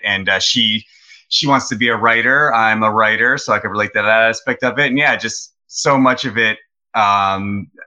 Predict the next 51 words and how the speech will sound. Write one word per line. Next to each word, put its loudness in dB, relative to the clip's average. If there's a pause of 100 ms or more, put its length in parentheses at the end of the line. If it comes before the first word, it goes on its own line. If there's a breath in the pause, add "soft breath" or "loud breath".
(260)
was -2 (340)
relatable 0
and -2 (220)
accessible, 0
and -2
I 0
just -6
really 0 (360 loud breath)
came 0
away 2
with, -2
uh, 4
it 2
was 0
blo-, -2
super 0
funny 0
at 0
various 0
points -2
too, -2
and 2
also 0
super -4
dramatic. -2
It -10
just, -4
yeah, 2
a -2
movie -2
that -2
just -8
brought 0
so -2
much 0
to -6
the -2
table. -2
I 2
loved 0
it -2
a 0
lot, 2
and -4
I -2
think -6
it's -6
gonna -2
be, -6
end 0
up 0